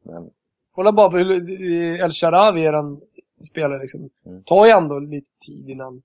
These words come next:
Speaker 2: innan det levereras. När, när El Shaarawy spelade i Padova pratades det, liksom, om att, ja, nästa säsong, jäklar och så vidare.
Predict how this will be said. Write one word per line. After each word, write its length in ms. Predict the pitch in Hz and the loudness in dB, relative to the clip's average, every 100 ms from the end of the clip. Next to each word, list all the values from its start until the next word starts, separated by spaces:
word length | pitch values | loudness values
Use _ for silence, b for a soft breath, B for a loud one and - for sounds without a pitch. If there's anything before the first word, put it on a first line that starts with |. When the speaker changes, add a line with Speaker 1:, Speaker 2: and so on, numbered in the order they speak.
| _ - - _ _ | _ -20 -20 _ _
Speaker 2:
innan 240 | 156 147 | -4 -2
det 60 | 147 | 0
levereras. 420 | 147 151 170 156 | 0 4 4 6
När, 160 | 170 160 B _ | 4 2 B _
när 80 | 185 | 0
El 100 | 175 | 0
Shaarawy 380 | 160 175 175 202 | 2 4 4 4
spelade 280 | 202 170 156 | 0 -4 -2
i 40 | |
Padova 520 | 185 208 226 190 156 | 4 6 4 2 -4
pratades 480 | 147 156 139 143 135 | -2 -4 -6 -10 -10
det, 60 | 135 | -14
liksom, 260 | 131 - 139 | -18 -16 -16
om 140 | 131 | -14
att, 100 | 131 | -8
ja, 140 | 139 143 | -4 -2
nästa 460 | 156 160 - 165 | -2 -2 -4 -8
säsong, 460 | 151 143 147 135 131 _ _ _ - | -6 -6 -6 -6 -10 _ _ _ -4
jäklar 540 | 156 147 - 147 143 135 | 2 2 0 -2 -2 -2
och 100 | 131 | -8
så 80 | |
vidare. 240 | 139 139 | -10 -12